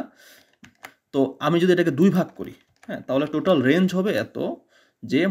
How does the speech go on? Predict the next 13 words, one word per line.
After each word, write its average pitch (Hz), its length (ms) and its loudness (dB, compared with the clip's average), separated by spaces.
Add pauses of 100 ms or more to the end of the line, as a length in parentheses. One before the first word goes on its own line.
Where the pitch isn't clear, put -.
(320)
আহ, 110 140 0 (160)
মাইনাস, 160 520 4 (1200)
মাইনাস 156 440 2 (1160)
এর 131 160 2
রেঞ্জ 165 140 2 (100)
হবে 180 160 -2 (280)
এত - 140 -6 (220)
to 170 120 4 (1400)
এত। 131 80 -8 (220)
ওকে, 190 140 -2 (540)
তো 190 60 4 (680)
এটা 175 120 4
হচ্ছে 220 160 2